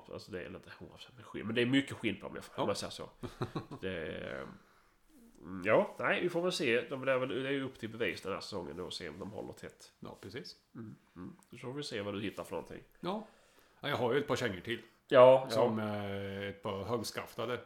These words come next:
Speaker 1: Mm.
Speaker 2: pjäser. Eh, amerikansk danner.
Speaker 1: Just det, just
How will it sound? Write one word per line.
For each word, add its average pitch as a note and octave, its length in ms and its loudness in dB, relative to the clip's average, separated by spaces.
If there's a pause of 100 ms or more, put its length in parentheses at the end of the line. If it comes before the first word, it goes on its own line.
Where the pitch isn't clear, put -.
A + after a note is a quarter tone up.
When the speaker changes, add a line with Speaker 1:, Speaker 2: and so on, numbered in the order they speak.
(240)
Speaker 1:
Mm. A2 180 -6
Speaker 2:
pjäser. G#2+ 480 -6
Eh, G2+ 60 -8 (500)
amerikansk A#2+ 760 -4
danner. G#2+ 680 -6 (540)
Speaker 1:
Just E3 440 -2
det, - 120 -8
just A#2+ 300 -2